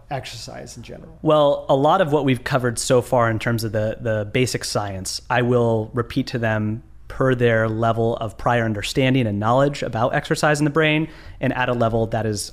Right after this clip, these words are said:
Speaker 2: understandable. Not so much, "Oh, look what I know, you know, exercise is so important, you should feel guilty for not doing it," but having a, you know, health, you know, a, a behavior change friendly conversation around it to perhaps increase motivation and readiness to change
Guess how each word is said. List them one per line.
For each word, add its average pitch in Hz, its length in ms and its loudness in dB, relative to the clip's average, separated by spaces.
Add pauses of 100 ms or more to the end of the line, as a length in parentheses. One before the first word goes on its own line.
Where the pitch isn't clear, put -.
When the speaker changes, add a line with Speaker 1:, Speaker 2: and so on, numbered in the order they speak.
Speaker 2:
understandable. 110 680 -4 (400)
Not 127 220 0
so - 80 -2
much, 117 240 0
"Oh, 127 160 4
look 117 300 -2
what 117 100 0
I 127 160 2
know, 120 640 4
you 123 80 -6
know, 104 140 -4 (120)
exercise 120 440 -2
is - 40 -10
so 110 140 -6
important, 127 400 2
you 110 80 0
should - 160 -8
feel 110 160 0
guilty 113 320 -4
for 113 100 -8
not 101 220 -6
doing 156 200 4
it," 143 160 2 (320)
but 151 140 2
having 165 340 2
a, 139 180 4
you 131 200 -2
know, 110 220 0 (180)
health, - 540 -2
you 143 80 2
know, 113 140 0
a, 131 180 -4
a 123 80 0
behavior 151 400 2
change 135 320 0
friendly 127 400 0
conversation 117 720 -2
around 120 340 2
it 110 180 -2 (360)
to 127 360 2
perhaps 151 400 -2
increase 147 360 0
motivation 120 500 2
and 107 140 0
readiness 110 340 0
to - 100 -6
change 131 560 0